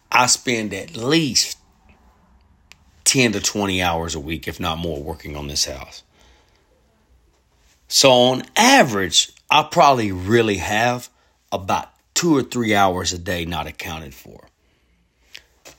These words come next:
But just for fun, I'm gonna say I have five point seven hours unaccounted for, for the day.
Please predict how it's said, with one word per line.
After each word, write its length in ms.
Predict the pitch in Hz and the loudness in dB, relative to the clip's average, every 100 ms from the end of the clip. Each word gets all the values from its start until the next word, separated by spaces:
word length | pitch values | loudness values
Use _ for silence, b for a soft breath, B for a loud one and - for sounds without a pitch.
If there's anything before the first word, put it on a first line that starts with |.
| _ _ _ _ _ | _ _ _ _ _
But 160 | 147 147 | 0 2
just 400 | 147 214 226 - | 6 6 6 2
for 120 | 160 | 0
fun, 540 | - 160 147 110 92 - | 2 4 4 2 -4 -6
I'm 140 | 113 123 | -2 0
gonna 120 | 117 | 0
say 200 | - 113 | 0 2
I 100 | 117 | 0
have 260 | 120 98 | 0 -4
five 420 | - - 117 113 - | -4 0 4 4 0
point 280 | - 104 | -8 -2
seven 380 | - 104 98 90 | 0 0 -4 -8
hours 560 | 90 80 69 - - - _ b b b _ _ - | -12 -12 -14 -16 -16 -16 _ b b b _ _ -2
unaccounted 560 | 104 87 - 85 90 | -2 -2 -4 -6 -8
for, 260 | - - - | -12 -14 -16
for 140 | - | -16
the 140 | - - | -20 -16
day. 260 | 67 - | -14 -14